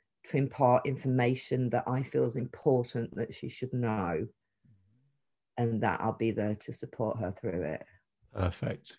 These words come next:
Speaker 2: Great. Great. That's a really, really good answer. So the bullseye is, as I've written down, she knows she can trust me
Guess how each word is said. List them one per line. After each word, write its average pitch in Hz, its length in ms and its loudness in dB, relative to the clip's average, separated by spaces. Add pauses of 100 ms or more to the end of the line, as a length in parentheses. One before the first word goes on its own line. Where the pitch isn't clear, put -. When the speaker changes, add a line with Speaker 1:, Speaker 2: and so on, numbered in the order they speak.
Speaker 2:
Great. 98 340 6 (300)
Great. 104 320 8
That's - 160 -2
a 110 40 2
really, 113 240 10
really 107 440 8
good - 140 2
answer. 104 340 0 (360)
So 104 320 6 (160)
the 107 80 0
bullseye 160 460 4
is, 107 500 0
as 107 120 -8
I've 101 100 -8
written 104 240 -6
down, 98 280 -2 (500)
she - 120 -6
knows 127 220 4
she - 140 -8
can 151 140 -6
trust 123 280 -2
me 107 240 -4